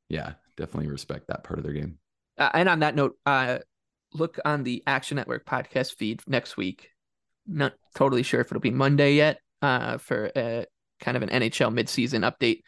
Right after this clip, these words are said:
Speaker 2: episode. Uh, and we'll talk more big picture stuff on that, uh, rather than, you know, we'll get into trade deadline and strategy and stuff like that. Uh,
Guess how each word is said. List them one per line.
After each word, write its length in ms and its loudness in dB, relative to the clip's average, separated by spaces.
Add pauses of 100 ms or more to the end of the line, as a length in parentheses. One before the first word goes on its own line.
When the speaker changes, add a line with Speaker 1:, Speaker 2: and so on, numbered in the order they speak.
(360)
Speaker 2:
episode. 600 0 (180)
Uh, 180 0
and 80 2
we'll 160 0 (340)
talk 280 2
more 280 2
big 180 2
picture 260 -4
stuff 260 -6
on 120 -8
that, 280 0 (200)
uh, 200 -2
rather 280 2
than, 260 -4 (100)
you 80 0
know, 60 4
we'll 80 2
get 160 0
into 140 -6
trade 220 -4
deadline 400 -2
and 100 -10
strategy 420 -4
and 80 -8
stuff 180 -10
like 140 -10
that. 240 -6 (520)
Uh, 220 -12